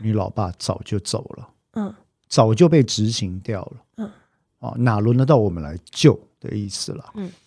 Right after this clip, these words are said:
Speaker 1: 那这边就顺便带回来这个剧的剧情，就是说，好，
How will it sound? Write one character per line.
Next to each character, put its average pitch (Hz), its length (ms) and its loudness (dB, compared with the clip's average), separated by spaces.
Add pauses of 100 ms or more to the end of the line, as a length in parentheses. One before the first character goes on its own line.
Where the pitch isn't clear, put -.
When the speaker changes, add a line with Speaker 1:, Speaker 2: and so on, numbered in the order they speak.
(120)
Speaker 1:
那 175 100 4
这 156 120 6
边 151 120 6
就 147 80 4
顺 147 140 2
便 127 140 4
带 120 160 4
回 98 80 0
来 92 100 -4
这 104 100 -8
个 101 100 -2
剧 98 200 -2
的 87 60 -2
剧 95 180 -8
情， 104 140 -10
就 - 120 -8
是 90 120 -6
说， - 320 -8 (300)
好， 104 180 -2